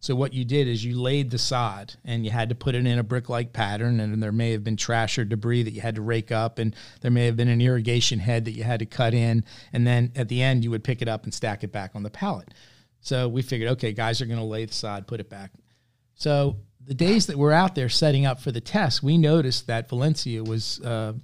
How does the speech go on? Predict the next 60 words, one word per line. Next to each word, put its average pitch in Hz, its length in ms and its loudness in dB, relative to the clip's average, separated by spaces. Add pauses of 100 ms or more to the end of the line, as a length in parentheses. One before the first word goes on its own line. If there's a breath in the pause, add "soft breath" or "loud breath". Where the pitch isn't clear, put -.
like, 117 180 -8
grading 143 520 4
an 113 40 2
area. 113 440 -4 (580)
And 120 100 -4
we 113 100 -2
said, 127 260 -4
"What 185 100 -2
are 247 60 0
you, 262 180 -6
what 175 140 -4
are 220 40 -2
you 220 60 -4
guys 208 240 -6
doing 220 240 -2
with 113 120 0
that 101 140 -4
area?" 98 180 -10
And 104 80 -10
they 107 40 -8
said, 143 200 -2
"Well, 160 180 -2
we're 147 80 0
gonna 131 160 2
sod 190 320 0
it." - 100 -14 (100)
I - 40 -10
said, 117 280 -2
"Well, 113 120 -8
how 160 140 4
would 147 120 2
you 135 60 2
like 131 200 2
us 185 180 2
to - 120 -6
sod 90 320 0
it?" - 120 -18 (480 loud breath)
So - 120 -2
I 135 100 6
think 226 220 6
the 160 160 4
original 151 400 6
test, - 760 -2
Mary 123 300 2
could - 400 -6
tell 117 180 4
me, 107 140 6
but 113 160 2
I 113 80 4
wanna 127 220 8
say 127 240 4
we 120 120 4
had 180 240 4
thirty, 139 240 6
thirty-two 123 800 0 (240)
applicants 120 540 2
for 117 120 -4
the 107 120 0
first - 360 0
test. - 440 -2